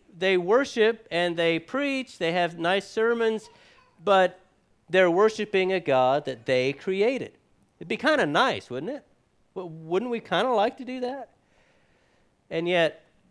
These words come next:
that means we are God rather than God being God.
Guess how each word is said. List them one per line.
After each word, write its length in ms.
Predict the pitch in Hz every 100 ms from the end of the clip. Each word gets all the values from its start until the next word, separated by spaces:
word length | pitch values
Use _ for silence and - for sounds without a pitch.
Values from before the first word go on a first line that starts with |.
| _
that 580 | 156 143 156 156 120 - _ _
means 400 | 143 151 147 127
we 280 | 113 147 160
are 120 | 110
God 400 | 95 95 92 80 _ _ -
rather 280 | 110 110
than 160 | 101 104
God 380 | 107 110 110 110
being 260 | 104 101 95
God. 320 | 104 87